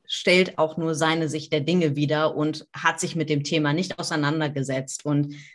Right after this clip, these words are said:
das ist, glaube ich, auch, äh, das, was ich als absolute Gefahr sehe, dass viele Menschen, dass er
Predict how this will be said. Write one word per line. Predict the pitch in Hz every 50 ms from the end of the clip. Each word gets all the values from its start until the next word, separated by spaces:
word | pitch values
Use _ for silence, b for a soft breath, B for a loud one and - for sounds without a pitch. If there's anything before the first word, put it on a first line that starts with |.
| B _ -
das | 165 185 185
ist, | 196 - -
glaube | 202 180 180 185 202
ich, | 190 -
auch, | 175 180 175 - - -
äh, | - 98 98 165 160
das, | 143 185 185 - - - - - -
was | 175 151 170 170 -
ich | 185 170 147
als | 175 -
absolute | 139 175 156 - - 185 180 180 - - 151
Gefahr | 139 147 - - 175 165 165 165
sehe, | 147 147 139 127 127 -
dass | - 143 143
viele | - - 214 220 220 202
Menschen, | 185 175 170 175 175 - 160 147
dass | 156 147 147
er | - 170 185 196 208 202